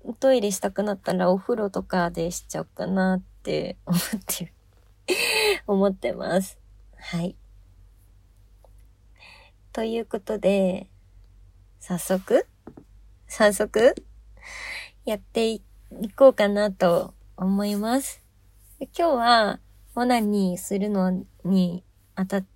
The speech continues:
使うのは、じゃ、電話ちゃんと、電話ちゃん。<laughs> 電話ちゃんと、あとディルドちゃん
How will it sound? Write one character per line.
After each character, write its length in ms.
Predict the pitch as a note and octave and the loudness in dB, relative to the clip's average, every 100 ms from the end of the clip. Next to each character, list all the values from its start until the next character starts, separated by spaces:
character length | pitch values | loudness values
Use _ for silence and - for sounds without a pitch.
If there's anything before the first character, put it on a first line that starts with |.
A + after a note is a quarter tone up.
| - | -14
使 280 | - - G#3+ | -14 -4 0
う 80 | G#3 | 0
の 180 | F#3+ F3 | 0 0
は、 500 | G3+ G#3 G3+ F#3 F#3 - - - - - - - | 0 0 0 -2 -6 -14 -20 -20 -20 -20 -20 -20
じ 120 | - | -10
ゃ、 20 | F#3+ | -6
電 480 | G#3+ A3 G#3+ G#3+ | -2 -2 -2 -2
話 320 | G#3+ G#3 G#3 - - | 0 0 0 -4 -12
ち 80 | - | -6
ゃ 100 | G3+ | -4
ん 120 | G3+ | -4
と、 600 | F#3+ - C4 B3+ G3+ - - - | -6 2 4 6 4 0 -6 -12
電 220 | G3 F#3 | -4 0
話 200 | F#3+ F3+ F#3 | 2 2 2
ち 220 | - - | 2 4
ゃ 60 | F#3+ | 2
ん。 100 | - - - - D5 | -2 -16 -14 0 4
<laughs> 400 | D5 C5+ A#4 D#4+ | 6 6 2 -4
電 220 | A3+ G#3+ A3 | 0 2 2
話 140 | A3+ | 0
ち 80 | - | 0
ゃ 100 | A#3 | -2
ん 80 | A3+ | -2
と、 720 | - C#4+ D4+ D4 B3 G3 F#3+ - - - | 4 6 8 8 8 6 2 -4 -20 -10
あ 120 | A#3 A#3 | -4 0
と 120 | A3+ | 2
デ 140 | A#3+ | 4
ィ 40 | B3 | 4
ル 100 | A3 | 4
ド 120 | G#3 | 0
ち 160 | - | -2
ゃ 180 | G3 - | -2 -2
ん 120 | - | -6